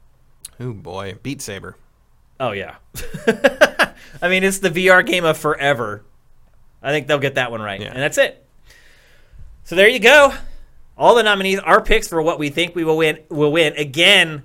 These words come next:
Speaker 2: these are not our picks. We're gonna have completely different picks for our Game of the Year awards next week.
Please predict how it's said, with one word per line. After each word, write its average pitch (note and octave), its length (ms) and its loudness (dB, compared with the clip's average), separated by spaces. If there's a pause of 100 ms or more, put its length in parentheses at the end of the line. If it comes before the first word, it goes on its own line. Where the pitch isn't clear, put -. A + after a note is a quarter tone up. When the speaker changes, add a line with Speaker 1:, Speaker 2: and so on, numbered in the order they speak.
(120)
Speaker 2:
these F3+ 220 -4
are A#3+ 80 4
not B3 180 2
our A3+ 120 4
picks. F#3+ 400 -4
We're D3+ 120 -4
gonna F#3 100 -2
have F3 80 -4
completely F#3 520 -4
different E3+ 260 -4
picks D3 160 -4
for C#3 80 -6
our C3 80 -2
Game B2+ 160 -6
of A#2+ 60 -10
the A#2 60 -8
Year A2+ 100 -4
awards G#2+ 320 -8
next G2+ 200 -12
week. A2 300 -8